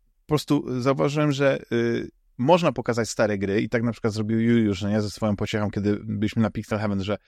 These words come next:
pokazał te stare gry i wiesz, niektóre stare gry bardzo fajnie się zestarzały, nie? Nadal można w nie grać spokojnie, nie? Wiesz, bez, bez tego bagażu, no nie, tych, tej, tej wiedzy albo na przykład, nie wiem, bez tego takiego podejścia,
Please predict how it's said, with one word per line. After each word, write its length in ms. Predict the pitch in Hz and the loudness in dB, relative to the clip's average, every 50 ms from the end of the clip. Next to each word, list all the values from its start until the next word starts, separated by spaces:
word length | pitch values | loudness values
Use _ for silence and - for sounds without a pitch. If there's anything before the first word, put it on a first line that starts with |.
| _ _ _ | _ _ _
pokazał 280 | - 117 117 143 147 127 | -6 0 2 2 2 2
te 80 | 123 | 0
stare 300 | 120 - - 123 117 113 | -2 0 0 2 2 2
gry 120 | 107 117 113 | 2 0 0
i 140 | - - 117 | -2 -2 -2
wiesz, 140 | 117 104 | -2 0
niektóre 360 | 107 117 107 - 135 123 120 107 | 0 0 -2 -2 0 -2 -2 -2
stare 280 | - - 120 110 107 | 0 0 0 0 2
gry 180 | 98 107 104 107 _ _ _ _ _ _ _ _ _ - _ _ _ _ - | 2 0 -2 -2 _ _ _ _ _ _ _ _ _ -20 _ _ _ _ -2
bardzo 180 | - 180 196 185 | 0 0 0 0
fajnie 200 | - 120 107 98 | 0 0 0 0
się 140 | - - 104 | 0 -2 -2
zestarzały, 480 | 95 90 - 101 87 98 92 85 82 | -2 -2 -2 -4 -2 -2 -2 -2 -2
nie? 100 | 87 101 | 0 0
Nadal 260 | 117 135 151 151 147 131 | 2 2 4 4 4 4
można 240 | 123 120 110 117 107 | 4 2 2 2 2
w 60 | 101 | 2
nie 120 | 110 107 | 2 0
grać 180 | 101 101 98 - | 2 2 0 0
spokojnie, 480 | - - 113 - - 104 90 85 87 92 | -2 -6 -4 0 2 2 2 2 0 0
nie? 180 | 90 92 95 | 0 -2 -2
Wiesz, 340 | 92 95 98 90 - - - | -2 -2 -2 -4 -4 -6 -6
bez, 240 | 101 107 107 - - _ _ _ _ _ _ - _ - | -2 -2 -2 -4 -6 _ _ _ _ _ _ -20 _ -8
bez 320 | - 101 113 123 123 - | -2 2 4 4 2 2
tego 340 | - 123 117 117 120 117 113 110 _ _ _ _ _ _ _ _ _ _ _ _ _ - - - | 0 0 4 6 6 4 4 2 _ _ _ _ _ _ _ _ _ _ _ _ _ -14 -8 -4
bagażu, 600 | 101 95 110 107 104 113 117 120 113 104 107 101 | -2 2 2 2 4 6 6 6 6 4 2 0
no 100 | 101 101 | 0 0
nie, 180 | 104 107 107 | 0 0 -2
tych, 180 | 95 - 95 - | -2 -4 -6 -4
tej, 240 | - 110 101 95 92 | -2 -2 -2 -2 0
tej 160 | - 107 98 | 0 0 0
wiedzy 600 | 92 104 107 104 101 98 92 - - 98 95 95 | 2 2 2 2 2 0 -2 -4 -2 -2 0 0
albo 220 | 95 101 98 104 101 | 0 0 0 0 0
na 80 | 98 | -2
przykład, 200 | 95 - - 101 | -2 -2 -2 -2
nie 80 | 104 101 | 0 0
wiem, 80 | 92 90 104 | -2 -2 -2
bez 140 | 110 - | -4 -2
tego 140 | - 120 110 | -2 0 -2
takiego 280 | - 113 - 113 107 113 | -2 -2 -2 -4 -4 -4
podejścia, 720 | - - 107 107 123 120 107 - - - 113 110 123 170 | -2 -2 2 4 4 4 4 2 -2 -2 -2 0 -2 -2